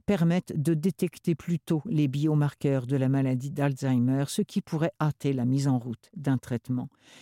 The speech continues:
Je pense qu'il est utile de se faire évaluer et d'obtenir l'avis d'un médecin qui pourra dire si la situation est préoccupante ou non, affirme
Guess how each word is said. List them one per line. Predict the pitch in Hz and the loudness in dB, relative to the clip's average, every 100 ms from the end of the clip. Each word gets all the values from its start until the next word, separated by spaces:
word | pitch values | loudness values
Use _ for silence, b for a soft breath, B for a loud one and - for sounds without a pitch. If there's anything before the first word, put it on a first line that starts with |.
| B | B
Je | - | -4
pense | 226 247 226 | 0 2 0
qu'il | - 175 | 0 2
est | 175 - | 0 0
utile | 185 - 196 165 | -8 -2 0 2
de | 147 | 0
se | 139 156 | -2 -4
faire | - 151 143 | -2 -2 0
évaluer | 135 143 139 185 - | 0 0 2 0 0
et | 196 | 0
d'obtenir | 208 - - 147 143 156 147 | 0 -2 0 2 2 2 2
l'avis | 143 156 147 | 2 0 -2
d'un | 151 135 | 0 2
médecin | 135 - - 143 b b b _ | 2 -2 -2 -2 b b b _
qui | 202 | -6
pourra | - 196 160 143 | -2 0 2 0
dire | 123 196 165 120 - | 0 0 0 -4 -12
si | - - 147 | -16 -4 0
la | 131 | 0
situation | - 147 147 139 - 147 | -2 -6 -2 -2 0 2
est | 127 | 2
préoccupante | - 156 127 - 120 113 127 - - - | 2 0 0 -4 -6 0 0 -2 -6 0
ou | |
non, | 143 135 123 135 b b - | 4 4 2 0 b b -2
affirme | 147 - 135 127 131 | -2 0 0 2 0